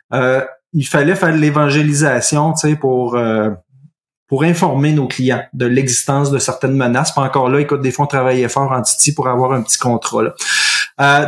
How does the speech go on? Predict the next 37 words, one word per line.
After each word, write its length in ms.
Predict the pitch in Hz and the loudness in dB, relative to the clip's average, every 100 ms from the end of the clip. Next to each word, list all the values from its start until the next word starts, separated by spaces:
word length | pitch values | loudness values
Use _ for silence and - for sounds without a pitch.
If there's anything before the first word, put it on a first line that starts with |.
| 143 | 2
deux 160 | 214 | 4
mille 240 | 226 185 156 | 4 4 4
deux, 320 | 190 202 196 | 4 2 0
explosion 580 | 170 - 170 160 151 175 | -2 -2 0 0 2 2
de 60 | |
l'Internet, 640 | 165 147 147 131 135 143 143 | 2 0 0 0 0 0 0
là, 180 | 143 143 | -2 0
iPhone, 560 | 147 135 - 143 147 | 0 0 -2 0 0
et 80 | 127 | -2
cetera. 560 | - 135 131 120 135 151 | -2 -2 0 0 0 2
Là, 200 | 165 185 | 2 2
y 80 | 151 | 0
a, 80 | 139 | 0
on 200 | 139 147 | 0 0
a 60 | 156 | 0
commencé 420 | 180 180 170 247 | 0 0 0 0
à 100 | 202 | -2
voir, 360 | 147 165 190 | 0 0 2
euh, 100 | 160 127 - _ _ _ | 0 -2 -8 _ _ _
tu 80 | 214 | 0
sais, 20 | |
l'entreprise 680 | 214 180 180 185 170 233 226 | 2 2 2 0 0 0 0
partait 340 | - 147 - 190 | 0 -2 -2 0
d'un 180 | 180 143 | 2 2
monde, 360 | 147 170 160 | 2 2 0
excuse 320 | - - 165 | -2 -2 0
l'expression, 460 | 165 160 135 165 170 - | 0 -2 -2 0 0 2
analogique 720 | 175 180 165 143 131 175 170 | 2 4 4 2 2 0 0
et 40 | |
s'en 120 | 139 | -2
allait 220 | 131 151 | 0 0
vers 120 | 156 135 | 2 2
le 140 | 127 | 0
digital, 800 | 120 120 151 147 139 147 190 185 | -2 0 2 2 0 0 2 2
hein. 180 | 160 180 - - - - | 0 -2 -8 -12 -12 -2
Puis 140 | 151 | 0
là, 420 | 180 214 220 220 | 2 2 2 -2